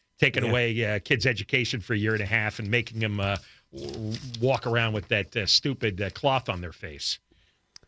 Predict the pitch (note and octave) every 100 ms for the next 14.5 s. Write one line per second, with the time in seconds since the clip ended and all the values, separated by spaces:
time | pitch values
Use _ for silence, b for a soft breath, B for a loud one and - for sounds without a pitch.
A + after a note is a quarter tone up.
0 | b _ _ D#3 F3 D#3 - G3 A#3 E3+
1 | - D3 A#2+ G#2 A2 C3 C3+ B2+ A#2+ G#2+
2 | G#2 G#2 A#2 - - G#2+ G2+ G2 G2 -
3 | B2 A#2 G#2+ G#2 G2+ A#2 A2+ - G2 G2
4 | F#2+ G2 F#2+ - G#2 - C3 C3+ C3+ B2
5 | A#2 - - - D3 A#2 B2 B2+ A#2 -
6 | - b b b b b - A2 G#2+ -
7 | D3 - B2 G#2 A2+ A2+ G#2+ G#2 G2 F#2+
8 | - C3+ - G#2+ F#2+ A2+ G#2+ G2+ - -
9 | E3+ - A#3 - C#3+ B2+ A#2 G#2 - C3
10 | G#2 - b b b - - E3+ E3 -
11 | C#3 - D3 D3+ C#3+ C3 B2+ A2 D3+ D#3
12 | - C3+ G#2+ F#2 - E2+ - G#2 - G#2
13 | - - A#2+ A#2 A#2 A2 - - A#2 -
14 | - - A#2 C3 E3+